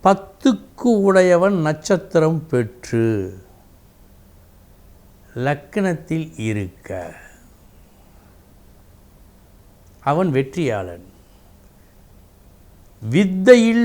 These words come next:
வல்லவன், வெல்ல முடியா வித்தையில் வல்லவன்.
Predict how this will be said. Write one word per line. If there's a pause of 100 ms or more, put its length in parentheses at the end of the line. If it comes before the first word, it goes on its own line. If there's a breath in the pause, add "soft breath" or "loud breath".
(120)
வல்லவன், (1000)
வெல்ல
முடியா
வித்தையில்
வல்லவன்.